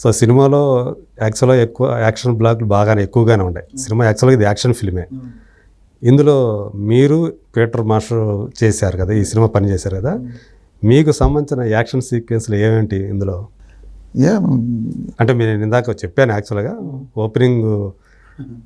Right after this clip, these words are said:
Speaker 1: తారక్ ఓపెనింగ్ సీన్.
Speaker 2: తారక్ ఓపెనింగ్ సీన్ కానీ, స్విమ్ చేసుకుంటా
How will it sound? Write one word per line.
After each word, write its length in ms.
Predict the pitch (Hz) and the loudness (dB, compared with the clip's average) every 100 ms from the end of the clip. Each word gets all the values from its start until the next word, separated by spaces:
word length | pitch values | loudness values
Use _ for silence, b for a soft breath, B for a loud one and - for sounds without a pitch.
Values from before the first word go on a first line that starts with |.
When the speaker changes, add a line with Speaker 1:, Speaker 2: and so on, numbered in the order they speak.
| _ - | _ -2
Speaker 1:
తారక్ 320 | 107 110 110 | 0 0 -2
ఓపెనింగ్ 440 | 104 104 104 101 | -4 -2 -2 -4
సీన్. 320 | 95 101 98 95 | -6 -4 0 2
Speaker 2:
తారక్ 180 | 147 | 4
ఓపెనింగ్ 560 | 143 135 135 139 139 135 | 6 4 4 2 2 2
సీన్ 200 | 127 123 | 2 2
కానీ, 160 | 127 123 | 2 0
స్విమ్ 240 | - 135 | 2 2
చేసుకుంటా 580 | 131 127 123 - 127 | 0 0 -2 -2 -4